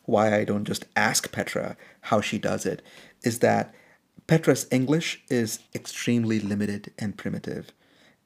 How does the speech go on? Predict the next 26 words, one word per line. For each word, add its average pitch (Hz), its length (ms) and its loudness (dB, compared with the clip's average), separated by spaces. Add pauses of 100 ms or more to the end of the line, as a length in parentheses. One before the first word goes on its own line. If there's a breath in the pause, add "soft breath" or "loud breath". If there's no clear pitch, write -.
And 107 420 0
in 110 160 -4
sad 110 400 0
fact, 107 460 -4 (420 soft breath)
I'm 117 120 2
afraid 107 580 0 (480 soft breath)
my 117 160 6
whole 123 540 2
deep 120 460 -4
feeling 110 760 0 (120)
of 110 160 -4
attraction 104 840 -4 (380 soft breath)
and 110 180 0
connection 107 720 -2 (380 soft breath)
to - 100 -10
Petra, 104 640 -2
the 104 80 -6
Slovenian 107 640 0
steward, - 640 -6 (720 loud breath)
has 151 260 0
been - 300 0
erected 127 600 2 (460 soft breath)
on 127 140 2
the 120 80 -2
flimsy 160 580 2
foundation 117 840 -2